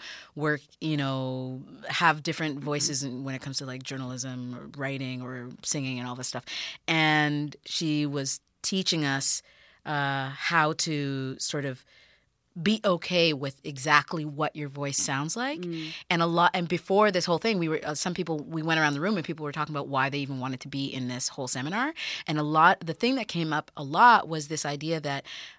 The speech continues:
Speaker 1: I feel like my voice betrays me. Like, when I'm
Speaker 2: Mm.
Speaker 1: emotional,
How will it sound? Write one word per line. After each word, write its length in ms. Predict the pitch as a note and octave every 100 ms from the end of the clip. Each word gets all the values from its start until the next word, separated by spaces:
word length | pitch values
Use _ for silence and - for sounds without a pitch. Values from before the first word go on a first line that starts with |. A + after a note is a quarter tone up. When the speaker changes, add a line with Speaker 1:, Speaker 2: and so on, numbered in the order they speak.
| _
Speaker 1:
I 120 | D3
feel 240 | C#3+ F3+ F3
like 120 | E3
my 140 | D3
voice 320 | C3 C#3+ C#3+ -
betrays 560 | C#3 - D#3+ C#3+ C#3+
me. 140 | B2 A#2+
Like, 160 | C#3
when 120 | C#3+
I'm 360 | D3 D3+ F3 E3+
Speaker 2:
Mm. 40 | E3
Speaker 1:
emotional, 760 | D3+ D3+ F3 E3+ C3+ C3 D#3+